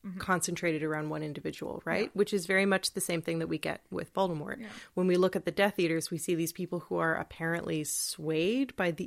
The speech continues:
Speaker 2: influence of
Speaker 1: Yeah.
Speaker 2: one charismatic individual, which in actuality is not at
Speaker 1: Yeah.
Speaker 2: all convincing.
Speaker 1: Yeah. So what if we refuse this narrative of Voldemort's evil entirely and instead look at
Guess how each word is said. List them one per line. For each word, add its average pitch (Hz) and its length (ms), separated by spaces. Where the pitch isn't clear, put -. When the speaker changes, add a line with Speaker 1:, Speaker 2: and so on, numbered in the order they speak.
Speaker 2:
influence 330 680
of 185 200
Speaker 1:
Yeah. 170 40
Speaker 2:
one 190 280
charismatic 214 680
individual, 262 720
which 220 240
in 208 100
actuality 202 680
is 175 160
not 170 420
at 170 120
Speaker 1:
Yeah. 175 100
Speaker 2:
all 165 240
convincing. 165 760
Speaker 1:
Yeah. - 180
So 247 180
what 240 220
if 269 160
we 247 120
refuse 247 560
this 208 200
narrative 170 540
of 170 80
Voldemort's 165 520
evil 160 540
entirely 160 920
and 170 100
instead 160 500
look 208 400
at 160 260